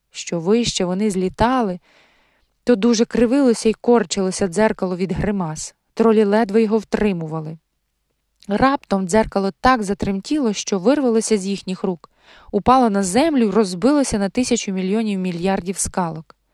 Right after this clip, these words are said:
І саме ті скалки накоїли куди більшого лиха, ніж саме дзеркало. Скалки літали скрізь по світі, і якщо потрапляли колись комусь до ока, то там і осідали.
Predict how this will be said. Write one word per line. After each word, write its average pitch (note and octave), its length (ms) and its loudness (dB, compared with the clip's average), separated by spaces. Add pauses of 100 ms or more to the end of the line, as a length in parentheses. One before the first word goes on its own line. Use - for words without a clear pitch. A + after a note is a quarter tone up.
(600)
І G3+ 120 -4
саме C#4 500 -2
ті A3+ 240 -4
скалки G3 500 -2
накоїли F#3 540 -4
куди F#3 440 -4
більшого G#3 560 -4
лиха, F3 360 -4
ніж F3 200 -6
саме F3+ 300 -4
дзеркало. D#3+ 600 -10 (720)
Скалки C4+ 460 0
літали A#3+ 400 2
скрізь A3+ 440 -2
по - 140 -6
світі, - 480 -12
і F#3 60 -6
якщо F3+ 360 -2
потрапляли A3 720 0
колись G#3 460 -4
комусь G3 420 -6
до E3 120 0
ока, G3 520 0 (460)
то A3+ 120 2
там G#3+ 260 2
і G#3+ 80 0
осідали. E3+ 640 -6